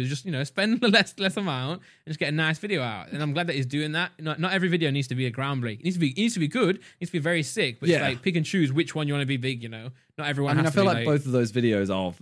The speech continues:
Speaker 2: they're very, very good.
Speaker 1: Yeah.
Speaker 2: And they're very, they're, like, very good T V videos, if you know what I mean.
Speaker 1: I get you fully.
Speaker 2: Like,
Speaker 1: I
Speaker 2: they're
Speaker 1: get you
Speaker 2: ones
Speaker 1: fully.
Speaker 2: that will come up on there, whereas, um, ones like, I mean, the Logan Paul diss track one is like, that's like a,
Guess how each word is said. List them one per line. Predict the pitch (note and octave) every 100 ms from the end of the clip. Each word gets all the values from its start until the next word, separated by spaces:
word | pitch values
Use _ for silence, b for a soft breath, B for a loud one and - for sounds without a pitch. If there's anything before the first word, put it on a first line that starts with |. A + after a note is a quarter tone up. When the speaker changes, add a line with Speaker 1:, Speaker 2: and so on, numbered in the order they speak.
| _
Speaker 2:
they're | B2+ C3
very, | G#2+ E3 E3+ D3+
very | C#3+ B2+ A2
good. | B2+ A#2+ D3+ - _ _ _ -
Speaker 1:
Yeah. | A#2
Speaker 2:
And | A#2
they're |
very, | A2 A#2 B2 A#2+ A#2+ A2+ - _ _ _ _ _ _ _ _ _ _
they're, | D3
like, | F3+
very | F3 A3+ A3 F#3+
good | C#3+ F3 C#3 - _ _
T | - F#3+ F3+
V | D3+ C#3 C#3
videos, | A2+ F#2+ F#2 F#2 F2+
if | F#2+
you |
know | E2+
what | D2
I |
mean. | D2 D2 B2+
Speaker 1:
I |
get | A#2+ A2+
you | A#2
fully. | - A#2 G#2 F#2+
Speaker 2:
Like, | C3+ A#2+
Speaker 1:
I |
Speaker 2:
they're | C#3+
Speaker 1:
get | C#3+
you | C#3+
Speaker 2:
ones | C#3+ B2+
Speaker 1:
fully. |
Speaker 2:
that | A2+
will | A#2+
come | C3+ A#2+
up | A#2 A2
on | G#2+ G2+
there, | E2+ D#2
whereas, | E2+ F#2 F2+ F#2 F#2 - _ _ _ _ _ _ A2
um, | G#2 G2 G2 F#2+ F#2 F#2 - _ _ _ _ _ _ _ _ _ _ _ _ _ _ _ -
ones | C#3 D#3 D3+ C#3+ C#3
like, | C3 B2 A2+ -
I | C#3
mean, | C#3 C3
the |
Logan | C#3+ C#3 B2
Paul | A#2+
diss | A2+ A#2
track | A2+ E2
one | F2+
is | E2+
like, | E2 E2+
that's | G#2 -
like | F#2
a, | F2+